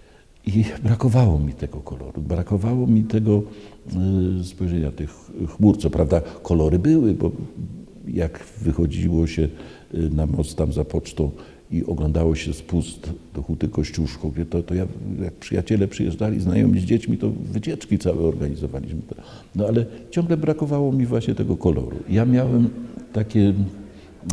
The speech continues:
y, swoich idoli i, i tak dalej. To dla mnie takim największym je-, jeszcze za czasów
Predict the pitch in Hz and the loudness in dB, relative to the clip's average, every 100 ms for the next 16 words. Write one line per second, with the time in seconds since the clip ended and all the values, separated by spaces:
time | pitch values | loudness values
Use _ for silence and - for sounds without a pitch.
0 | 87 78 - 92 76 82 71 90 87 82 | 0 0 2 4 4 2 4 6 6 6
1 | 80 73 71 78 78 78 80 76 73 82 | 4 4 2 0 0 -2 -2 -6 -6 -6
2 | 90 87 76 90 92 85 - - - 80 | -4 -4 0 2 4 2 -2 -14 -10 -4
3 | 78 80 85 95 - 82 - 82 76 - | 0 2 0 0 -2 -2 -2 -2 -2 -2
4 | 82 76 73 76 - 78 - - | -2 -2 -2 -4 -2 -4 -6 -18